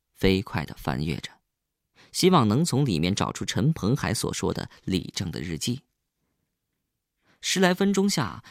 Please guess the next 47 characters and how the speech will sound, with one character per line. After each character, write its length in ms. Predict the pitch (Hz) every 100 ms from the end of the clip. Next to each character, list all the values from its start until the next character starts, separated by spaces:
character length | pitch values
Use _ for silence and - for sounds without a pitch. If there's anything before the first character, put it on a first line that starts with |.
| -
我 140 | 110
已 100 | 110
经 220 | - 95 98
把 100 | -
它 100 | 82
们 80 |
全 280 | 76 - 80
翻 180 | 98 101
过 100 | 82
一 140 | 58
次， 340 | - - - - _ _ _ _ _
但 180 | - -
却 160 | - -
依 180 | 92
然 140 | 107 -
无 80 | -
所 120 | - -
获。 320 | - - _ _ _ _ _ _ _ _ _ _ _ _ _ _ _
我 100 | -
暗 200 | - -
想， 240 | - - - _ _ _ _ _ _ _ _ _
也 260 | - 90 80
许 220 | - 55
为 160 | 73 98
了 100 | 62
避 220 | 120 78
开 200 | - 95
女 200 | 85 104
鬼， 440 | - - - - _ _ _ _ _ _ _ _ _
那 200 | 175 117
张 240 | 147 180
纸 320 | - 50 50 - _ _
会 160 | - 208
是 120 | -
很 220 | - 92
小， 360 | 190 - - _ _ _ _ _ - -
于 100 | 135
是 120 | 185
再 200 | 180 240
一 80 | 131
次 140 | - 104
很 280 | - 139
仔 160 | 220 -
细 120 | -
地 80 | 87
查 240 | - - 95
找， 240 | - -